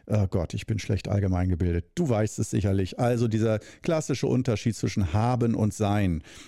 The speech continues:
Und dass natürlich die Bewertung in die Richtung geht,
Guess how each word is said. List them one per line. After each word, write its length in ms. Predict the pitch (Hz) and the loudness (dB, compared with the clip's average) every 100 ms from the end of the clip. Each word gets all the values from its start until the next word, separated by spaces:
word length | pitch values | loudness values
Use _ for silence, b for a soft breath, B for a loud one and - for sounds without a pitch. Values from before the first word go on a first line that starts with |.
| B | B
Und 160 | - 113 | -2 0
dass 160 | 113 120 | 0 -2
natürlich 360 | 113 127 123 | 0 2 0
die 100 | - | 0
Bewertung 580 | 98 87 107 123 131 120 | 0 0 0 2 2 2
in 100 | 107 | 2
die 100 | 95 | 2
Richtung 420 | 101 110 123 110 | 0 0 0 2
geht, 340 | 98 101 - | 2 0 -2